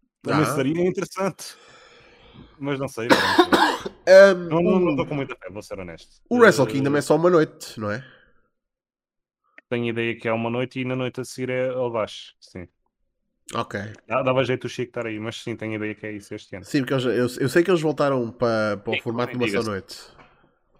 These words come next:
Speaker 1: Ainda bem.
Speaker 2: Por isso, não, já, já se fosse duas noites, podíamos sempre fazer a cena de uma defesa numa noite, uma defesa na outra.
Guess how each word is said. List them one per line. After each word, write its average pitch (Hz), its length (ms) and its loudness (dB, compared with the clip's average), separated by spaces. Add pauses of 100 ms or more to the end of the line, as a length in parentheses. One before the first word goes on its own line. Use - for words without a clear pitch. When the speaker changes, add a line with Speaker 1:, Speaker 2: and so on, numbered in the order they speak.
(800)
Speaker 1:
Ainda 110 220 -4
bem. 98 160 -6 (500)
Speaker 2:
Por 101 200 -6
isso, 107 840 -8 (200)
não, 147 440 2
já, 104 200 -12
já 117 160 -4
se - 160 -12
fosse - 240 -10
duas 123 240 -2
noites, 143 300 -4
podíamos 127 320 -8
sempre 123 180 -6
fazer 127 220 -4
a 123 60 -2
cena 127 280 -4
de 123 380 0
uma 123 180 -4
defesa 123 320 -4
numa 120 360 -4
noite, 135 220 -6
uma 131 120 -8
defesa 127 260 -6
na 147 80 -6
outra. 175 420 -12